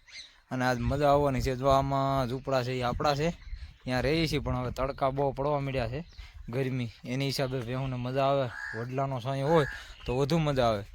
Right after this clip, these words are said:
પતરા તપે એટલે ગરમી બતાવે એટલે મજા ન આવે. એટલા માટે જો તમને દેખાડી દઉં, આ છે આવડાનો થડો અને આપણી રમૂડી જો અહીંયા પાણી ઢોળાણું છે તો ગારામાં બેહી ગઈ છે.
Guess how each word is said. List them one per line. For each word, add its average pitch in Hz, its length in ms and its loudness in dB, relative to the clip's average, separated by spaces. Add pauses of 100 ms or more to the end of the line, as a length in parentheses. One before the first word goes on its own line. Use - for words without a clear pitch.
(200)
પતરા 135 360 4
તપે 151 280 2 (160)
એટલે 123 200 0
ગરમી 147 400 0
બતાવે 131 340 2 (600)
એટલે 120 140 -4
મજા 139 320 2
ન 151 60 0
આવે. 151 300 4 (360)
એટલા 123 220 -4
માટે 127 260 -2
જો 135 140 -2
તમને 131 260 -4
દેખાડી 120 440 -4
દઉં, 156 120 -6 (640)
આ 147 280 4
છે 131 120 0
આવડાનો 127 480 0
થડો 139 280 2 (1040)
અને 113 140 2
આપણી 123 280 4
રમૂડી 135 360 6
જો 147 80 6
અહીંયા 139 240 4
પાણી 131 260 6
ઢોળાણું 131 400 6
છે 127 100 4
તો 117 140 2
ગારામાં 120 400 6
બેહી 120 300 4
ગઈ 113 160 0
છે. 156 80 0